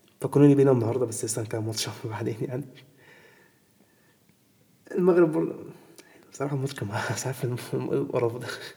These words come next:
آه، المغرب جون، جون، جون اتعادل في الدقيقة ستة وسبعين. في الدقيقة خمسة وتمانين لاعب من الكونغو خد كارت أحمر. الماتش خلص واحد واحد.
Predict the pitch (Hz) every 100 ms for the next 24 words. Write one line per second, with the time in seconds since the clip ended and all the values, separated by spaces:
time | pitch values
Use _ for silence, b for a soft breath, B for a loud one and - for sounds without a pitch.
0 | - _ _ b b b b b b -
1 | - 135 131 127 127 - - - - 143
2 | 156 160 156 151 156 147 143 147 143 143
3 | 135 143 147 - - 139 143 135 113 123
4 | 165 - - - _ _ _ _ _ _
5 | _ _ _ _ _ _ _ _ _ _
6 | _ - 156 180 180 - 156 170 165 160
7 | 147 143 131 127 - - - - - -
8 | - _ - - 135 139 135 - 139 135
9 | - - 165 165 - _ _ _ _ _
10 | _ _ _ _ _ _ _ _ _ _
11 | - - 175 175 160 143 143 147 143